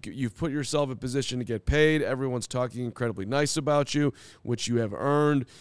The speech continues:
The Chicago media, led by Adam Hogue, gave you an award, uh, for Jeff Dickerson, which was an amazing day out there, uh, the J D Award. So listen,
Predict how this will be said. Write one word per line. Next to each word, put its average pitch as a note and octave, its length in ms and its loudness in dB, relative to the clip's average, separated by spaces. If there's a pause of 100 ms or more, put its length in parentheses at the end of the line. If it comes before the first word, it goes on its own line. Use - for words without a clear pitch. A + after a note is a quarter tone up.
(220)
The B2 240 -2
Chicago A#2 500 0
media, D3 640 4 (340)
led C3 240 0
by B2 160 2
Adam A#2+ 260 -2
Hogue, C#3+ 340 2
gave B2 220 4
you A#2 120 2
an A2+ 60 2
award, D3 760 6 (800)
uh, A2 360 -2 (1300)
for A2+ 160 -10
Jeff A2 300 -4
Dickerson, D#3 540 2
which B2 120 -2
was A2 120 -6
an G#2+ 80 -4
amazing C3 480 2
day C3+ 200 2
out C3 220 2
there, C3 340 0 (760)
uh, A2 300 -4
the G#2+ 120 -8
J A#2 240 -2
D A2+ 140 2
Award. A2 480 2
So A2+ 200 0
listen, G#2+ 440 -2